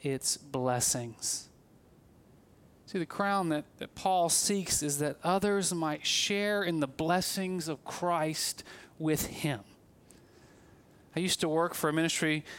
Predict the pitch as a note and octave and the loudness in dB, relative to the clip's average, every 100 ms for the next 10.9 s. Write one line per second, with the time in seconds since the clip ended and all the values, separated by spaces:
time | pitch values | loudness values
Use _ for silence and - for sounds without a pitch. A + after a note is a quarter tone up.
0 | - - D#3+ D3+ D#3+ E3+ F#3 D3 C3+ C3 | -12 2 2 4 4 4 4 2 2 2
1 | D3 D3 E3 G3 G3+ F3 F3+ - E3 D#3+ | 2 2 4 4 2 2 2 2 2 2
2 | - D#3 C#3+ C#3 - D#3 D3+ D#3 F#3+ A3+ | 0 0 2 0 0 -2 0 2 2 2
3 | B3 - - - - G3 F3 D3+ D#3+ - | 2 -4 -14 -12 -2 2 4 4 2 0
4 | - - - - - - - - D3+ D3+ | -2 -6 -14 -20 -20 -20 -8 -2 0 2
5 | D#3+ D#3+ - D#3 C#3+ B2+ A2+ A#2+ - - | 2 0 0 0 0 0 -4 -10 -20 -20
6 | - - - - - - - - - - | -20 -20 -20 -20 -20 -20 -20 -20 -20 -6
7 | D#3 D#3 A#3 B3 B3+ G#3+ - G3+ G3+ F3 | -2 2 2 4 0 2 4 6 6 4
8 | F3 F3 - D#3 D3+ F3 F3+ E3+ C3 A2 | 4 4 2 0 2 4 6 4 2 0
9 | A#2+ E3 G#3 A#3 G#3+ - F3 E3 F#3+ A3 | 0 0 4 2 2 2 0 0 0 2
10 | G#3+ E3+ D3+ E3 - - G#3+ G3 F#3 | 2 2 2 0 0 0 4 6 4